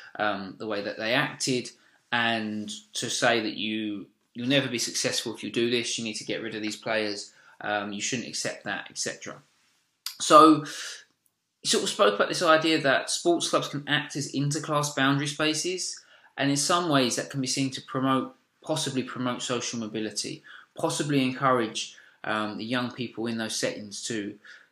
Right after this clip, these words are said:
consider and learn from others in their community. And I think often, you know,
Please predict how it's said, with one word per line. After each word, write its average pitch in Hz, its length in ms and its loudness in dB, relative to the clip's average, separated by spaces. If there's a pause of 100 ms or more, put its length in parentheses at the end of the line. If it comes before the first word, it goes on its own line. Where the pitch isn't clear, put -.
(100)
consider 117 720 2 (840)
and 117 240 -2
learn 120 380 4
from 110 460 -4
others 120 300 -2
in 113 80 -4
their 110 100 -4
community. 117 580 6
And 135 180 -2
I 131 60 -4
think 143 280 -2
often, 117 600 -4
you 117 100 -4
know, 113 400 -2